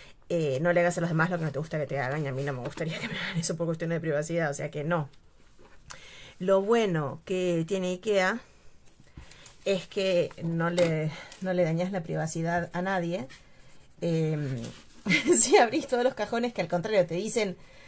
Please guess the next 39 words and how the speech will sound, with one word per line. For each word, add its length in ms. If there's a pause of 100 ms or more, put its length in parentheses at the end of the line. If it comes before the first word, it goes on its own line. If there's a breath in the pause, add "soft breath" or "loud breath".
(220 loud breath)
tiene 160
un 60
cartelito 380
que 80
diga, 400 (100)
que 80
dice, 300 (160)
"Abrí". 560
No, 260
<laughs> 20
si 300
yo 80
necesitaba 420
que 120
me 80
lo 80
dijese, 480
yo 320
ya 220
estaba 340
con 100
la 60
mano 200
en 80
la 60
manija. 480 (800 loud breath)
Con 180
lo 120
que 140
me 120
gusta, 560
además, 540 (500)
eh, 300 (280)
otra 200
cosa 160
que 40
me 100
parece 280
fascinante, 840